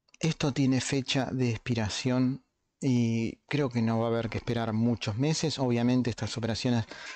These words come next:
requieren, requieren tiempo, requieren planificación, pero como dice, la verdad que espero noticias antes de, sobre fin de año tal vez. Pero bueno, la ventaja que tiene la oposición es que no dicen cuándo, ni dónde, ni cómo, entonces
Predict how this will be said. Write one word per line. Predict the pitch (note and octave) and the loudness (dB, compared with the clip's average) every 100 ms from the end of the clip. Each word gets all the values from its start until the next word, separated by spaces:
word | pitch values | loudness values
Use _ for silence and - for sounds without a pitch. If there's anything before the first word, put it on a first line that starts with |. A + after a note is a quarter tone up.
| - | -14
requieren, | - G2+ G#2+ - C3 C3 B2 A2+ G#2 | -6 -4 -2 0 2 2 2 0 0
requieren | G2+ G2+ A2+ A2 | -2 0 0 0
tiempo, | B2+ D3+ C#3+ A#2+ | 2 2 2 0
requieren | G#2 G#2+ A2 | -2 0 0
planificación, | G2+ G#2 G2+ A2+ A2+ - D#3 D#3 C#3 - - - - - _ _ | 0 -2 -2 -4 -4 -2 0 0 -2 -10 -20 -20 -20 -20 _ _
pero | - C3+ C3+ B2 | -2 2 2 0
como | - A2 | 0 2
dice, | A2 A2+ C#3 B2+ - | 2 0 0 0 0
la | A#2 | -2
verdad | G#2+ A2+ A#2+ | 0 0 -2
que | C3 A#2+ | 0 0
espero | A2+ B2 A#2 | 0 0 0
noticias | A2 A2 A#2 A2 B2+ A#2 - | 2 0 -2 -2 -2 -2 -4
antes | A2+ A2+ G#2+ G#2 G#2 | -2 -2 -2 -4 -4
de, | G#2+ G2+ G2+ F2+ G2 _ _ _ _ _ _ _ _ _ _ | -2 -2 -4 -6 -12 _ _ _ _ _ _ _ _ _ _
sobre | - - - - - - F#3 D#3 C3 | -16 -10 -8 -6 -4 -2 0 2 2
fin | A2+ - C3+ | 0 2 4
de | B2 A#2+ | 4 2
año | B2+ C3 A#2+ | 2 2 2
tal | A#2+ A#2+ | 2 2
vez. | D#3+ - | 2 0
Pero | F3 D#3 | 0 0
bueno, | D3+ B2+ | 2 2
la | C3 | 2
ventaja | C3+ C3+ E3+ F3+ F3 | 2 0 -2 -2 0
que | C#3 B2+ | 0 2
tiene | C3+ C3+ B2 | 2 2 2
la | A#2+ | 0
oposición | A#2+ - - D#3 F3 | -2 -4 -2 -2 0
es | - | -4
que | - - | -2 0
no | B2 C3 C3 | 2 4 2
dicen | C3+ - B2 | -2 0 0
cuándo, | A#2 C3+ C#3+ C3 | 0 0 2 2
ni | A#2 | 2
dónde, | A2+ B2 A#2 | 2 2 2
ni | A#2 | 0
cómo, | - D#3+ C#3+ C#3 | 0 0 0 -2
entonces | B2 G#2+ A2+ A2+ - A2+ - | -2 -2 0 -2 -2 -4 -4